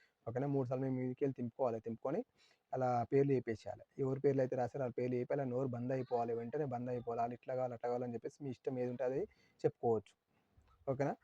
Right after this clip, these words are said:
ఆ విధంగా చెప్పాలి. చెప్పేసిన తర్వాత దీన్ని చిన్నగా ఫోల్డ్ చేసి ఒక తాయిదలో పెట్టేసి,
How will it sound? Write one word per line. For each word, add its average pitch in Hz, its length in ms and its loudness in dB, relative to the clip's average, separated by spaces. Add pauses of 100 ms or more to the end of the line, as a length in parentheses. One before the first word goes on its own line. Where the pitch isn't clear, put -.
(240)
ఆ - 40 0
విధంగా 139 300 4
చెప్పాలి. 113 400 0
చెప్పేసిన 165 440 0
తర్వాత 131 300 0
దీన్ని 131 240 0
చిన్నగా 131 300 -2
ఫోల్డ్ 135 240 0
చేసి 127 240 0
ఒక 123 100 -2
తాయిదలో 117 400 2
పెట్టేసి, 107 440 -2